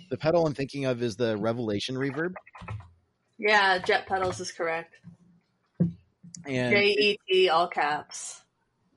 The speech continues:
Speaker 1: And
Speaker 2: So it
Speaker 1: it's
Speaker 2: sounds good for something.
Speaker 1: marketed specifically as a worship sound. So it, it's, it s-, does specifically a worship style reverb.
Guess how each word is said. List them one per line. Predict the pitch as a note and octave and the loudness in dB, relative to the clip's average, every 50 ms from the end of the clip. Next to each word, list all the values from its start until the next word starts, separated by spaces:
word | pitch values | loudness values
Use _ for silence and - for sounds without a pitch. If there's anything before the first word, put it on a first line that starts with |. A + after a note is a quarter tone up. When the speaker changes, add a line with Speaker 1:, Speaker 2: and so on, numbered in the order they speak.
| _ _ | _ _
Speaker 1:
And | C#3+ C#3+ C3+ C3 B2 | -2 -2 0 0 -2
Speaker 2:
So | A#2+ - | -2 0
it | C#3+ C#3+ | 2 2
Speaker 1:
it's | |
Speaker 2:
sounds | C#3 E3+ E3+ | 2 0 -2
good | - - - - | -6 -10 -16 -20
for | - - | -20 -20
something. | - - - C#3+ C#3 | -20 -10 -6 -2 2
Speaker 1:
marketed | C#3+ D3 D#3+ E3+ - - D#3+ D#3 D3 - | 4 4 4 2 0 -2 -4 -4 -4 -4
specifically | - - B2 - - B2 - - B2+ A2+ B2 C3 C3+ C3+ | -6 -6 -6 -4 -4 -4 -4 -4 -6 -2 0 0 0 0
as | - A2 A2+ A#2 A2 | 0 -2 -2 -2 -2
a | A#2 C3 C#3 | -2 -2 -2
worship | B2+ G#2 F2+ G2 G2+ G2 - - G#2 - | -2 -4 -4 -6 -6 -6 -8 -10 -10 -8
sound. | - A#2+ G#2+ G2 F#2+ | -6 -6 -6 -6 -6
So | - A2 | -4 -6
it, | G#2 G2 - _ | -6 -6 -6 _
it's, | A#2+ A#2+ - - - | -6 -6 -6 -4 -6
it | B2+ - - | -6 -6 -6
s-, | - - - - _ - - - | -8 -8 -8 -8 _ -18 -10 -4
does | - C3+ C3 C#3 C#3+ B2+ | -2 0 0 0 0 -2
specifically | - - A2+ - - C#3+ B2+ - C#3 - - C#3 C3 B2 G2+ A2+ | -4 -6 -6 -4 -4 -6 -6 -6 -10 -6 -2 -2 -2 0 0 -2
a | A2 | -4
worship | A2 G2+ G#2 A2+ B2 A2 - - G#2 - - | -4 -4 -2 -2 -2 -2 -4 -6 -8 -6 -8
style | - - - A#2 A2 G#2+ G#2 G#2 G2+ | -8 -6 -4 -4 -2 -2 -4 -4 -6
reverb. | F#2 A2+ C#3 C#3+ C3 C#3+ D3 C#3+ - | -6 -6 -8 -6 -6 -6 -8 -8 -8